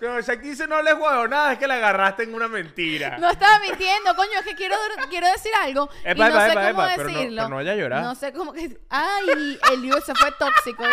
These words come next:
Speaker 2: ¿viste? Bien feo. Mira, eh, coño, ¿sabes qué una vez? Ok, voy a hacer pausa lo que iba a decir para contar esto.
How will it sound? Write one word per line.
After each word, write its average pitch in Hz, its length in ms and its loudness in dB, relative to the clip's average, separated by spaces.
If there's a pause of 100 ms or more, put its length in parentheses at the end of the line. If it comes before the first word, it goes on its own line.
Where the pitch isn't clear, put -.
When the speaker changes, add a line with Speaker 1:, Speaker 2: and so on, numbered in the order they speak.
Speaker 2:
¿viste? - 180 -14 (1040)
Bien 254 280 -4
feo. 220 360 -6 (300)
Mira, 240 380 -2 (100)
eh, 220 600 0
coño, 233 240 2
¿sabes 247 180 6
qué 285 100 0
una 294 160 4
vez? 220 380 0
Ok, 220 260 2
voy 208 100 4
a 220 40 4
hacer 247 180 0
pausa 277 260 -2
lo 277 80 -4
que 240 80 -8
iba 220 80 -4
a 240 40 -8
decir 285 140 -6
para 254 160 0
contar 196 260 2
esto. - 220 0